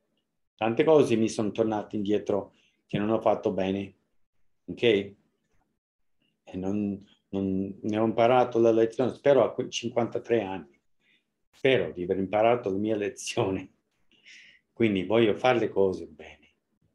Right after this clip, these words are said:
buone, non voglio fare cose cattive che prima di tutto mi tornano indietro, ma secondo non è giusto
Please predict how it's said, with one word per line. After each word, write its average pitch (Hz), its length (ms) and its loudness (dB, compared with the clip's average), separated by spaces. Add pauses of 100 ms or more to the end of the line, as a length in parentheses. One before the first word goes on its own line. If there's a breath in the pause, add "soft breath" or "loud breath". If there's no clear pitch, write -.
(200)
buone, 82 460 -8
non 120 160 0
voglio 92 240 0
fare 90 280 -8
cose 92 260 -8
cattive 90 440 -10
che 90 140 -10
prima 120 240 -2
di 92 180 -8
tutto 135 480 -6 (540)
mi 104 120 -4
tornano 92 560 -4
indietro, 92 560 -6
ma 95 140 -8
secondo 120 520 -2
non 117 220 0
è 98 80 -2
giusto - 600 -6